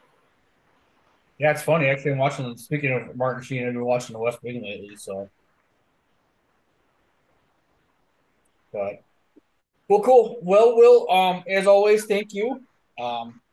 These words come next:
you know, and, uh, shout out to our wives per the usual. You know, shout out to our cats. Shout out to our coworkers. Um, thank you so much, Visionaries Global Media. It's glad to have Chad and Diesel back, uh, doing the review from the goalpost, even though I'm not much of a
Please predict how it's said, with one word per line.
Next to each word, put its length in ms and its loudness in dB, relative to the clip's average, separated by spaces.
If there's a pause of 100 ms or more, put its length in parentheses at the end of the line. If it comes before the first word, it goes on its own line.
(600)
you 100 -10
know, 220 -2
and, 200 -8
uh, 280 -2
shout 240 -2
out 160 -2
to 100 -4
our 100 0
wives 400 -2
per 220 -6
the 80 -10
usual. 480 -8 (360)
You 80 -18
know, 200 -14
shout 260 -6
out 60 -12
to 100 -10
our 140 -2
cats. 440 -4
Shout 320 -4
out 200 -2
to 100 -8
our 160 -4
coworkers. 760 -4 (600)
Um, 480 -10
thank 220 -4
you 80 -6
so 140 -6
much, 220 -2
Visionaries 500 -4
Global 220 -2
Media. 360 -2
It's 100 -6
glad 300 -2
to 80 -6
have 300 -6 (260)
Chad 220 4
and 80 -4
Diesel 240 2
back, 400 0 (120)
uh, 220 -2
doing 280 -6
the 120 -6
review 200 -8
from 140 -14
the 60 -10
goalpost, 500 -6
even 160 -8
though 120 -4
I'm 100 -6
not 220 -6
much 200 -8
of 100 -10
a 160 0